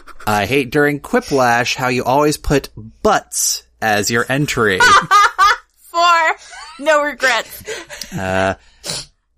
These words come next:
Speaker 1: I hate how, uh, you na-, have all named your pets Brendan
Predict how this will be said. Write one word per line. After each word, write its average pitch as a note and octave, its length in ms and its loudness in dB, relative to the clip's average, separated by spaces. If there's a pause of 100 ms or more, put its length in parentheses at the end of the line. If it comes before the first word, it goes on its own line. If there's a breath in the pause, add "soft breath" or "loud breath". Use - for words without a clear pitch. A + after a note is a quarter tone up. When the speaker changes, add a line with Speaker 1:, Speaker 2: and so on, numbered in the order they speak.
(160)
Speaker 1:
I A2 760 2
hate A#2+ 360 -4
how, A#2+ 720 0
uh, A2+ 280 2
you A#2 320 2
na-, A#2 200 -2
have A2 220 -4
all D3+ 240 2
named B2+ 680 -2
your G#2+ 720 2 (120)
pets - 600 -4 (240)
Brendan G#2+ 960 -2